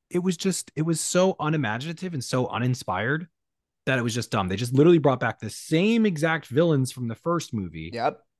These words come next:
Speaker 1: to the second movie, but put 'em in Na'vi bodies, put 'em in their avatars.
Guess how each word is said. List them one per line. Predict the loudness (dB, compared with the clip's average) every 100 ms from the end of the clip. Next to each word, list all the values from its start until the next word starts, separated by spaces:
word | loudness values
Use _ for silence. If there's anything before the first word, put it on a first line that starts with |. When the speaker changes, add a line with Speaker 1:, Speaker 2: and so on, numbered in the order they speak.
| _ -16
Speaker 1:
to |
the | -10
second | -8 -4 -2 0
movie, | -2 -2
but | -4 -6
put | -4
'em | -2
in | -2 -2 -2
Na'vi | 2 2 0 -4
bodies, | -4 -4 -6 -8 -12 -16 -20 _ _ _ _ _
put | 2
'em |
in | 4
their | 4 2 -2 -6
avatars. | -4 -2 -4 -4 -4 -4 -6 -10